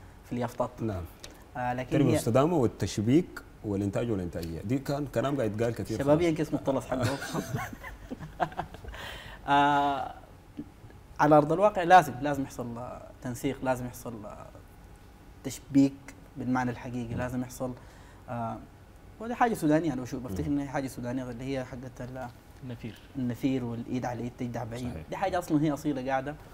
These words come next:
Speaker 1: ومهما كان مين، يعني نحن قبل كده عندنا تجربة كانت في ألفين واثناشر، آه، اثنين وعشرين ما بين جمعية لمبادرة لمنظمة لجروب بتاع فيسبوك، إن-، اتلموا كلهم في مبادرة واحدة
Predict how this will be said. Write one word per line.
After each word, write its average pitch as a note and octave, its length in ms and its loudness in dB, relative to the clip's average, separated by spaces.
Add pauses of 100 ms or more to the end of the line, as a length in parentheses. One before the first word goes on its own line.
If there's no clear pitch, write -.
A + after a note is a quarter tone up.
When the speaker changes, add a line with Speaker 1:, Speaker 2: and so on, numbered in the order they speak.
(440)
Speaker 1:
ومهما D3 340 2
كان A#2 300 -6
مين، C3+ 220 -2
يعني C3+ 180 -6
نحن D#3 240 -2
قبل C#3 100 -4
كده D3+ 160 0
عندنا D3 200 4
تجربة C3+ 340 -6
كانت C3+ 300 -6
في A#2+ 120 -8
ألفين B2+ 540 -6
واثناشر، B2 840 -8 (640)
آه، - 180 -12 (720)
اثنين D#3 220 2
وعشرين C3 440 -2 (540)
ما B2+ 100 -10
بين A#2 220 -6
جمعية B2 400 -6
لمبادرة A#2 680 -6
لمنظمة C3 600 -4
لجروب C3+ 360 -2
بتاع A#2+ 240 -6
فيسبوك، C#3 400 -8 (640)
إن-، C#3+ 320 -6
اتلموا F#3+ 400 -8
كلهم F#3 300 -6
في B2+ 220 -6
مبادرة A#2+ 420 -4
واحدة A2 240 -10